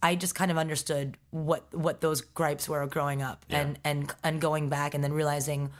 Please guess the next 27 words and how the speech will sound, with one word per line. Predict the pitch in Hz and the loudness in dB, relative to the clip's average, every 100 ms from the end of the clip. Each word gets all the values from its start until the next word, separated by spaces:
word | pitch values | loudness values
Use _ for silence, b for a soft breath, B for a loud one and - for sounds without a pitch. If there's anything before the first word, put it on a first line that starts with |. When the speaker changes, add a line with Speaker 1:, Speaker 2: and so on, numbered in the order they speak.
| B B | B B
Speaker 1:
what | 180 175 | 2 4
it | 156 | 4
is, | 165 156 139 | 4 2 0
but | 175 175 | -2 2
then | 165 165 - | 2 0 2
also | 165 170 170 | 2 2 0
knowing | 156 156 156 | -2 -2 -2
that | 147 143 143 b b b b _ _ _ | -2 -2 -6 b b b b _ _ _
y-, | 175 - | -4 0
you're | 170 170 | 2 2
American, | 170 185 180 - - - | 4 2 0 -4 -12 -8
you | - 170 | 0 2
know, | 160 165 - - | 2 0 0 0
at | 165 | 2
eighteen | 175 180 202 | 2 2 0
or | 175 | 0
nineteen, | 165 156 170 156 | 0 0 -2 -2
first | - 160 - | 0 0 0
time | 160 151 | -2 -2
in | 147 | -4
China, | 143 147 139 | -2 -2 0
like, | 135 135 | 0 -2
you're, | 147 147 147 - | -2 -2 -2 -4
you're | 170 180 | 0 2
American. | 175 151 147 139 | 2 0 -6 -6
And | 143 151 | -4 0
so | 160 151 | 2 2